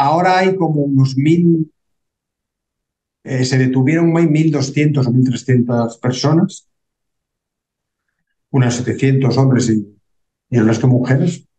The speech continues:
de, va-, de, de variadas edades. ¿sabes?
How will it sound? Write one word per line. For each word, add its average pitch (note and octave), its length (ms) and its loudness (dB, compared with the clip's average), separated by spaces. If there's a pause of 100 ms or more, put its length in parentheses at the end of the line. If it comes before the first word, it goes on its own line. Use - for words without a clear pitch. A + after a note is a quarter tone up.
de, A2 280 -2
va-, A2+ 380 -2
de, G#2 220 0 (360)
de A2+ 140 2
variadas A#2 560 0
edades. A#2+ 440 -2
¿sabes? B2+ 240 0